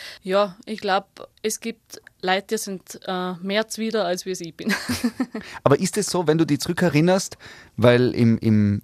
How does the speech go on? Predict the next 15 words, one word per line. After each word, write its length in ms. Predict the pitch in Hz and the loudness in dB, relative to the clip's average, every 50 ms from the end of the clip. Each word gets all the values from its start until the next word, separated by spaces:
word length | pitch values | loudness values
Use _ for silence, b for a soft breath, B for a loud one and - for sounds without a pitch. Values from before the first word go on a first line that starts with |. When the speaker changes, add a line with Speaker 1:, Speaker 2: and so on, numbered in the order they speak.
| - | 2
Speaker 2:
Ö-S-V-Team, 920 | 139 139 139 123 - - 113 131 165 156 - - 151 151 170 190 202 185 143 - B B | 4 4 4 4 2 2 2 2 2 2 0 0 2 4 4 4 2 0 -2 -6 B B
weiß 140 | - 123 123 | 2 2 2
nicht, 100 | 143 - | 2 0
ob 120 | 120 - | -2 -2
sich 120 | - 120 - | -2 -4 -2
das 160 | - 110 - | -2 0 0
mittlerweile 400 | 135 143 - 120 107 104 107 110 | 0 0 0 0 2 2 2 2
verändert 300 | - 113 - 123 135 127 156 | 2 2 2 2 2 2 2
hat, 80 | - | 2
aber 160 | 117 107 110 | 2 2 0
früher 220 | 107 - 139 139 123 | 0 2 2 4 4
hat's 100 | 110 - | 2 2
doch 120 | - 113 | -2 -2
immer 220 | - 123 120 123 110 | 0 2 2 2 2
so, 360 | - - 113 110 107 107 | 0 0 0 2 2 2